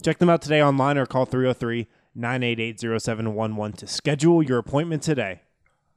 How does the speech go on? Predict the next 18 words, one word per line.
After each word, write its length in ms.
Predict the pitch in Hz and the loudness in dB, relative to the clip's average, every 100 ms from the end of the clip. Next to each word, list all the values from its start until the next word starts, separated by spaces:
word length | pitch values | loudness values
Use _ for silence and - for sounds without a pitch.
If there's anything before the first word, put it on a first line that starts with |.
| _ _ | _ _
What 260 | 127 208 | 2 4
is 440 | 175 190 208 180 156 | 6 8 8 4 0
going 260 | 156 170 | 4 6
on, 140 | 170 123 | 4 0
guys? 200 | 104 110 | -4 2
Welcome 240 | 135 143 | 2 2
into 220 | 139 131 | 0 2
a 40 | 120 | 0
brand 220 | 123 127 | 0 0
new 100 | 123 | 0
edition 260 | 123 120 120 | -2 -4 -4
of 60 | |
the 60 | 113 | -2
B 160 | 131 | -2
S 160 | 123 - | -2 0
N 240 | 131 120 | 0 0
Nuggets 380 | 120 127 117 - | 0 0 -2 -8
podcast 840 | - 120 120 - 143 131 131 - | -8 -2 -2 -2 -2 0 -4 -8